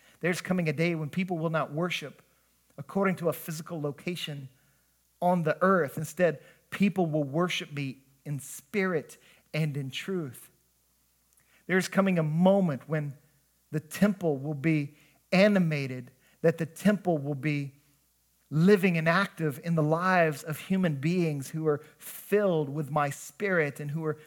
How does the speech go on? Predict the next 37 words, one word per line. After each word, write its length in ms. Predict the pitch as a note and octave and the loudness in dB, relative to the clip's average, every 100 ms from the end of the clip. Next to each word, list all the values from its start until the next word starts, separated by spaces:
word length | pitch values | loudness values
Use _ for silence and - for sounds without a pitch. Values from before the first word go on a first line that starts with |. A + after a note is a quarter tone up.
| _ | _
filled 560 | - - - G3 F3+ C#3+ | -18 -8 -2 0 0 -2
with 200 | D3 C#3 | -6 -4
my 180 | C#3+ | -4
presence, 560 | C#3 - F#3 E3+ D3+ - | -4 0 0 0 -4 -10
which 160 | D#3 D3 | -12 -10
is 80 | |
something 360 | - G3+ G3 F#3 | -8 -6 -6 -4
that 120 | D3 | -4
would 80 | C3+ | -4
happen 380 | C3 F#3 F#3+ D#3+ | -4 -4 -2 -6
at 180 | B2 - | -8 -8
Pentecost 800 | F3 E3 D3 C#3 B2 B2+ - - _ _ _ _ _ _ _ _ | -8 -8 -8 -4 -4 -6 -18 -20 _ _ _ _ _ _ _ _
when 140 | - D#3 | -8 -6
the 60 | |
Holy 200 | C#3 E3 | -4 -4
Spirit 300 | D#3+ - D#3+ | -4 -4 -6
would 100 | C#3 | -6
come 220 | - D#3 C#3+ | -10 -8 -2
down 340 | D3 D3 C#3 | -2 -2 -6
and 100 | C3+ | -8
he 120 | C#3+ | -8
would 140 | C#3+ C3+ | -10 -12
create 360 | C#3+ C#3+ C#3 | -10 -8 -10
the 60 | - | -10
church. 640 | - - D3+ C3 - - _ _ _ _ _ _ | -8 -8 -10 -12 -14 -16 _ _ _ _ _ _
And 100 | C#3 | -16
suddenly 460 | - E3 D#3+ D3+ C3+ | 0 2 2 -4 -2
our 240 | C#3+ D3 | 2 4
lives 480 | D3 D3 D3 C#3 A#2+ | 6 6 6 2 -2
became 400 | C#3 D#3 D3 D3+ | -8 -6 -4 -4
the 80 | C3+ | -8
place 460 | - C#3+ C#3+ - | 0 0 0 -6
where 80 | C3+ | -10
heaven 320 | C3 D3+ D#3 | -2 -2 -2
and 100 | C#3+ C3+ | -8 -4
earth 260 | D3+ D3 - - _ _ | -4 -4 -10 -20 _ _
collide, 720 | - C3+ C#3 C#3+ C#3 B2+ B2+ | -2 2 2 2 0 -6 -12